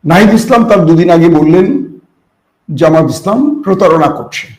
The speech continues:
বিষয়টা হলো, আবার আজকে পাটোয়ারিও খুবই সহজ না, কঠিন ভাষায় জামাতকে কটাক্ষ করলেন। প্রশ্ন হলো,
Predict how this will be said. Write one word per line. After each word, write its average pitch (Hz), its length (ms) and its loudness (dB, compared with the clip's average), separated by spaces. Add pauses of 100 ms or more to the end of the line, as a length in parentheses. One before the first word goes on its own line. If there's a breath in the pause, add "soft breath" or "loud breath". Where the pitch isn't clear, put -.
(1160)
বিষয়টা 175 380 0
হলো, 139 140 2
আবার 147 200 2
আজকে 165 240 0
পাটোয়ারিও 170 720 2
খুবই 147 220 -2
সহজ 180 720 -2
না, 107 320 -6
কঠিন 170 340 -4
ভাষায় 156 380 -4 (220)
জামাতকে 135 500 -4
কটাক্ষ 131 320 -10
করলেন। 110 360 -14 (1120)
প্রশ্ন 180 340 -4
হলো, 185 580 -2